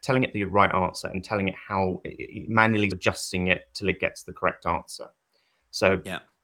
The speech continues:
Speaker 1: things like fingerprint sensors, facial recognition, most of that would have been, um, machine learning. Deep learning is the new one. That's also why we're seeing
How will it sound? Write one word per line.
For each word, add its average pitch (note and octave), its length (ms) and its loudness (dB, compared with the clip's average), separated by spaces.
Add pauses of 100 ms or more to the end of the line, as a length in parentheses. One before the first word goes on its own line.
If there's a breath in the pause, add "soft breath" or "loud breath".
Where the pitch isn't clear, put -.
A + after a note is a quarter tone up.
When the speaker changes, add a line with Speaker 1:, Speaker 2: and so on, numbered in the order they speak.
(120)
Speaker 1:
things G#2+ 140 0
like - 120 -2
fingerprint B2 480 2
sensors, G2+ 420 -4
facial F#2 320 2
recognition, G#2+ 600 -2
most A#2 320 0
of F2+ 40 -12
that G2 180 4
would F#2+ 120 -2
have F2+ 100 -6
been, F2+ 260 -2 (600)
um, E2+ 480 2
machine G#2+ 300 -2
learning. D2 280 -2 (560)
Deep D3 260 2
learning B2 260 4
is A2 100 -4
the G#2+ 80 -6
new G2+ 180 0
one. - 300 -6
That's - 180 4
also C3 240 0
why G#2+ 140 8
we're G2+ 100 2
seeing G2 540 -2